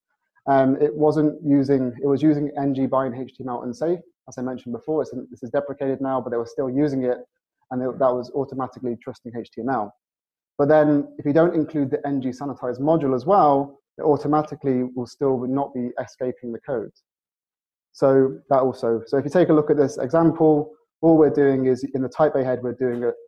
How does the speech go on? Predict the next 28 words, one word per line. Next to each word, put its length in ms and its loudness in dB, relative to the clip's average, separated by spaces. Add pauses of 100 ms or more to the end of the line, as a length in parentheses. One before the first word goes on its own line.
an 160 -2
iterative 540 -2
list 300 -6 (180)
around 400 -2
searches 680 0 (320)
and 100 -8
assigning 380 0
it 120 -4
in 180 -6
the 60 -8
search 360 -8
value. 460 -6
And 100 -8
of 180 -12
course, 280 -10
if 80 -20
you 100 -14
can 120 -14
include 360 -10
user 280 -4
input 260 -6
in 80 -10
here, 220 -6 (340)
it's 140 -20
vulnerable 340 -8
to 120 -18
cross-site 280 -18
scripting. 1700 -20